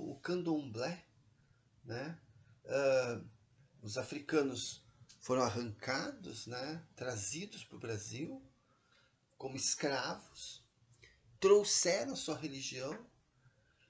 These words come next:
e fizeram um sincretismo, né? Com o catolicismo.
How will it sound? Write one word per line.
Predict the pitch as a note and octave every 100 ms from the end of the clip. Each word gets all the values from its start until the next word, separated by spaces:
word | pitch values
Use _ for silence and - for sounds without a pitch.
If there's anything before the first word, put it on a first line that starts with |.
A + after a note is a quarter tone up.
| _ -
e | E3+
fizeram | G3 F#3+ G3 F#3+
um | G#3
sincretismo, | - - C#4+ - - - - G#3 - - B2+ B2
né? | B2+ F#3 F#3 - -
Com | D3+ E3+ F3
o | -
catolicismo. | F3+ F3 G3+ - - C4+ C#4+ A#2+ F#2